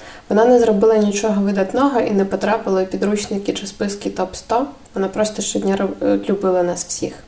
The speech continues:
навіть тих родичів, які відверто цього не заслуговують. І я часто злюся на неї, бо вона не може підтримати мене в сміливості бути собою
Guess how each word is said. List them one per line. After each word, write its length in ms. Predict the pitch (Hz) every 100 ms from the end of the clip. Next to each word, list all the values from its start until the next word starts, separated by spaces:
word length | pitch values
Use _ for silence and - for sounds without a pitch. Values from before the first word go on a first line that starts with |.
| -
навіть 340 | 208 214 208 214
тих 220 | 214 -
родичів, 440 | 202 202 196 185
які 220 | 185 196
відверто 400 | 185 175 185 185
цього 240 | 180 180 180
не 140 | 175
заслуговують. 720 | 175 180 190 175 165 165 - - - - - - - - -
І 60 | 226
я 120 | 233
часто 360 | 269 269 - 233
злюся 440 | 226 302 294 262
на 80 | 240
неї, 300 | 233 220 214
бо 140 | 208
вона 220 | 208 220
не 120 | 220 214
може 320 | 214 214 214
підтримати 600 | 214 202 220 214 202 202
мене 240 | 196 202
в 60 | 214
сміливості 640 | - 208 202 202 202 -
бути 280 | 190 202 202
собою 520 | - 196 185 - -